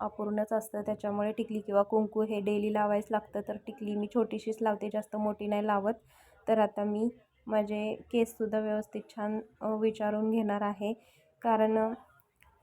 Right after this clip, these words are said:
सतत सारखं सारखं केस विंचारत नाही, कारण छोटेसे आहेत, त्याच्यामुळे पटकन हात फिरवून लगेच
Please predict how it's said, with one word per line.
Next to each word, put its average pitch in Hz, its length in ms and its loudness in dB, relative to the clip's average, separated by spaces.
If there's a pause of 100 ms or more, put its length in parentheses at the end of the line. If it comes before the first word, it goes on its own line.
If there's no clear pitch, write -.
(240)
सतत 240 480 2
सारखं 233 280 8
सारखं 226 320 2
केस 226 300 0
विंचारत 220 520 4
नाही, 208 120 2
कारण 208 220 2
छोटेसे 220 460 2
आहेत, 220 260 2
त्याच्यामुळे 214 440 0
पटकन 226 400 2
हात 220 160 2 (120)
फिरवून 220 280 6
लगेच 220 340 4